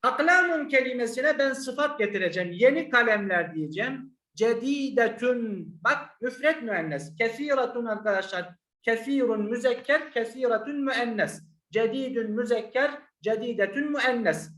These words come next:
Hep müfret müennes şeklinde ne yapacağım arkadaşlar? Sıfat getireceğim.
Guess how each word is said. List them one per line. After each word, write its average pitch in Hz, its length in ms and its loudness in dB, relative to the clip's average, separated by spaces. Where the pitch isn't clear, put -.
Hep 339 260 2
müfret 262 560 -2
müennes 247 600 -2
şeklinde 214 540 -2
ne 185 60 -2
yapacağım 160 460 0
arkadaşlar? 156 520 -4
Sıfat 202 460 -4
getireceğim. 120 540 -4